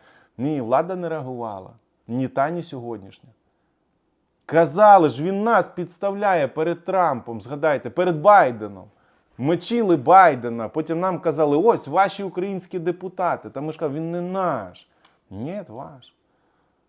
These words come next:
Коли до Мішеля Терещенка, я пам'ятаю, їздив на Сумщину, і цей Деркач проти нього мочив, Мішель з Франції приїхав піднімати українське місто, райцентри піднімати.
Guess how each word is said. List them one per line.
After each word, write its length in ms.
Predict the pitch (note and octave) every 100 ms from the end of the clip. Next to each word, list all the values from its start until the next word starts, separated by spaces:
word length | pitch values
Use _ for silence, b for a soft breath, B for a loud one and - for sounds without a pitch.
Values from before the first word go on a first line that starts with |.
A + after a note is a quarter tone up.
| -
Коли 220 | D#3 G3+
до 220 | F#3+ D3
Мішеля 440 | F#3 E3+ G#3 F#3 D#3+
Терещенка, 520 | D#3 F3 - C3+ C#3
я 80 | C#3
пам'ятаю, 540 | D3 D3+ E3+ D#3 C3+
їздив 460 | B2+ D#3 E3+ C#3 C3
на 140 | C3+
Сумщину, 540 | - F#3 E3 - B2
і 60 | B2+
цей 160 | B2 C#3
Деркач 540 | A2 D3 D3 E3+ C3+
проти 300 | - C#3 D3+
нього 260 | D#3 C3+ C3
мочив, 560 | C3+ D3 D3+ F#3 D#3+
Мішель 320 | B2 C3 F3+
з 80 | D3
Франції 600 | - E3 E3 C#3 - B2
приїхав 580 | - B2 A2+ A2+ - A2
піднімати 560 | - B2 C3+ C#3+ D3 C3
українське 580 | A#2 B2+ C3+ B2 C3+ A2+ B B -
місто, 520 | D3 D#3+ - A#2+ G#2+
райцентри 720 | D3+ D3+ - F3 F3 D3+ C3
піднімати. 760 | - A#2 A#2+ A#2+ A2 F2+ -